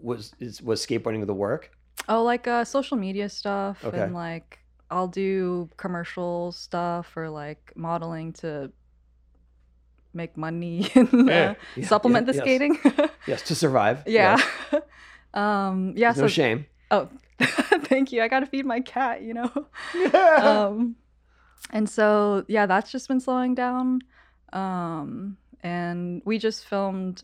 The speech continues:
Speaker 2: or we just finished, uh, Warble four. So everybody's kinda, like, taking a little break from filming
Speaker 1: Oh, yeah.
Speaker 2: and, like, skating a whole bunch. So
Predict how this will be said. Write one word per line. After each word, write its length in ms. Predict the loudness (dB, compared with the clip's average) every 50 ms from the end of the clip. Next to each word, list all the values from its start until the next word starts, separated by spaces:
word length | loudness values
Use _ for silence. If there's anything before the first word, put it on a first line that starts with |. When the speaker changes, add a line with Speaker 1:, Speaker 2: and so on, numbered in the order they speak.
| -8
Speaker 2:
or 80 | -4 -2
we 100 | -2 -2
just 180 | -4 -6 -8 -6
finished, 440 | -6 -4 -4 -4 -6 -8 -14 -10 -8
uh, 300 | -8 -6 -6 -6 -6 -6
Warble 400 | -6 -6 -6 -6 -6 -8 -10 -10
four. 540 | -12 -14 -12 -10 -10 -8 -8 -10 -10 -12 -14 _ _ _ _ _ _ _
So 220 | _ -4 -2 0
everybody's 400 | 0 0 0 0 0 -2 -2 -2
kinda, 260 | -4 -8 -6 -6 -6
like, 420 | -4 -4 -4 -6 -6 -8 -16 -20 _ _ _ _ _ _ _ _ _ -12
taking 240 | -10 -8 -6 -6
a 40 | -6
little 140 | -6 -6 -8
break 320 | -6 -6 -6 -6 -6 -8
from 220 | -12 -12 -12 -12 -10
filming 340 | -8 -8 -6 -6 -4 -2 -2
Speaker 1:
Oh, 100 | 0 0
yeah. 200 | 0 -2 -2 -4
Speaker 2:
and, 320 | -4 -8 -10 -10 -12 -12 -14 -14
like, 280 | -14 -12 -12 -14 -16
skating 340 | -18 -16 -12 -12 -10 -10 -10
a 40 | -8
whole 140 | -8 -10 -8
bunch. 420 | -8 -8 -8 -8 -8 -10 -12 -18
So 440 | -18 -16 -14 -12 -12 -12 -12 -12 -14